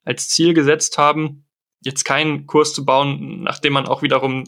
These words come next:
wenn man den absolviert hat, K-I-Experte ist. Also ich glaub, das ist wahrscheinlich in so einem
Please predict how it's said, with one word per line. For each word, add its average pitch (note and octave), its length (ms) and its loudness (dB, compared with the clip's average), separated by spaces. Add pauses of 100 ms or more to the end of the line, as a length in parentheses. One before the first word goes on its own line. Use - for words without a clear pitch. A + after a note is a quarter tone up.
(100)
wenn C3 120 -4
man C3 100 0
den D3 160 0
absolviert D3 440 0
hat, D3+ 160 -2
K-I-Experte D#3 800 -2
ist. F3+ 320 -2
Also A#2+ 280 -2 (380)
ich - 100 -16
glaub, C3 160 0
das - 140 -6
ist C#3+ 100 -6
wahrscheinlich C3 380 -2
in - 120 -6
so B2+ 80 -4
einem B2 360 -2